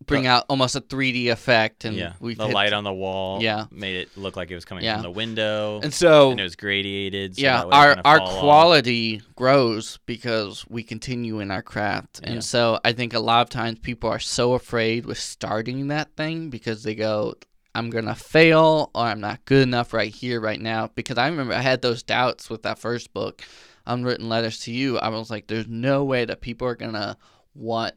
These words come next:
Speaker 1: to have physical copies of everything that's just online already." Like, that's, to me, I was like, "There's no value in that."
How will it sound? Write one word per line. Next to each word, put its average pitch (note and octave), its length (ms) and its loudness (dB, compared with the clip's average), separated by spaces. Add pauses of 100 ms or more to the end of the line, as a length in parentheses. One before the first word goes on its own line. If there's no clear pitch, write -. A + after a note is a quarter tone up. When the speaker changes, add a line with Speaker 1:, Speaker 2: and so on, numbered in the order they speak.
Speaker 1:
to A2+ 180 -12 (180)
have A#2 440 -2
physical B2+ 400 -4
copies A2+ 500 -4
of G#2+ 160 -10
everything A#2 360 -6
that's A2 180 -10
just - 180 -12
online G#2+ 720 -6
already." - 460 -10 (360)
Like, A#2 120 -4
that's, B2 420 0 (140)
to C#3+ 100 -6
me, D3 220 2
I B2+ 80 6
was A#2 200 2
like, A2 300 -2 (120)
"There's A#2+ 360 -2
no A#2+ 220 0
value A2+ 400 0
in G#2 80 -12
that." A#2 220 -8